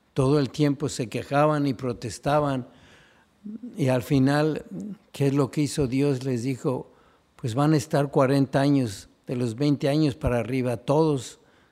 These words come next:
que sean mayores de veinte años no van a entrar a la tierra prometida". Menos Caleb, que era el único que quería entrar y obedecer a Jesús,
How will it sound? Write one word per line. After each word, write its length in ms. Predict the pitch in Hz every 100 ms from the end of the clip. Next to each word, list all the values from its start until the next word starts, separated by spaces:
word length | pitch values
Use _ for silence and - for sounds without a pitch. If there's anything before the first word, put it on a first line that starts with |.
| - -
que 80 |
sean 300 | - 135 139
mayores 460 | 143 135 139 143 117
de 100 | 123
veinte 340 | 127 131 135
años 240 | 131 131 120
no 160 | 139
van 160 | 143 147
a 60 | 135
entrar 420 | 113 127 143 139
a 80 | 123
la 220 | 110 -
tierra 260 | 127 110
prometida". 720 | 104 120 113 113 - 120 107 - - - _ _ _ _ _ _ _ -
Menos 340 | 135 135 123
Caleb, 500 | - 127 123 147 131 -
que 100 | 143
era 220 | 139 131
el 260 | 139 120
único 500 | 131 156 151 156 156 - _ _ _ _ _ _ _ _ -
que 160 | 123
quería 380 | - 113 120 135
entrar 420 | 127 127 131 131
y 80 | 135
obedecer 500 | 120 113 113 139 127
a 80 | 117
Jesús, 580 | - 123 - 165 -